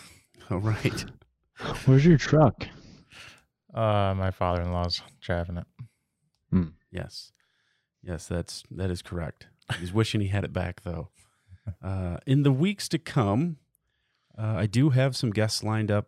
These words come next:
Speaker 2: that I believe will be really entertaining and everyone will
Speaker 3: Mm-hmm.
Speaker 2: enjoy listening to. Uh, but let's, uh, let's jump into this a little bit. I wanna get into something that's going on right now that's kind of a shocker.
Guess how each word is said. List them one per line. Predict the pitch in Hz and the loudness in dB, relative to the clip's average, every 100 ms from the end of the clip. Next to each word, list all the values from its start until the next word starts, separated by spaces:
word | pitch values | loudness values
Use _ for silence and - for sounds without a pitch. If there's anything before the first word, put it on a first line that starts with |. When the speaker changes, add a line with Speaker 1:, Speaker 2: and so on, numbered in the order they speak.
| - | -6
Speaker 2:
that | 98 95 - - | -2 -2 -2 -6
I | 104 | -2
believe | 107 98 101 98 95 95 _ _ _ _ _ | 0 0 0 0 0 -4 _ _ _ _ _
will | - | -4
be | 92 85 85 87 | 0 0 0 -2
really | 92 101 110 113 | 0 2 4 4
entertaining | 113 - 107 101 147 160 _ _ _ | 2 0 0 0 -2 -8 _ _ _
and | 85 | -4
everyone | 95 95 98 95 | 0 2 2 2
will | 95 | 2
Speaker 3:
Mm-hmm. | 98 | 2
Speaker 2:
enjoy | 95 95 95 | 0 0 0
listening | 92 78 - 90 92 | 2 -2 -2 -4 -2
to. | 90 131 _ _ _ _ _ _ _ _ _ _ _ _ _ _ _ - | -2 -4 _ _ _ _ _ _ _ _ _ _ _ _ _ _ _ -2
Uh, | 104 101 104 | 0 2 2
but | 104 90 | 2 2
let's, | 127 - - | 0 0 0
uh, | 131 127 | 2 4
let's | 123 - | 0 0
jump | 131 123 | 0 2
into | 131 123 | 4 4
this | 117 113 | 2 0
a | 117 | 2
little | 117 | 0
bit. | 110 113 - - | 4 2 2 -6
I | 117 | -2
wanna | 117 107 | 0 0
get | 101 110 | 2 4
into | 113 | 4
something | 101 107 107 | 2 2 2
that's | 101 90 | 2 2
going | 104 101 | 2 4
on | 98 95 | 2 2
right | 95 101 98 | 2 2 2
now | 101 95 | 2 2
that's | 98 98 - | 0 -2 -4
kind | - 98 | -4 -2
of | 98 | 0
a | 92 | 0
shocker. | - 90 90 107 127 143 | 0 0 0 0 -2 -4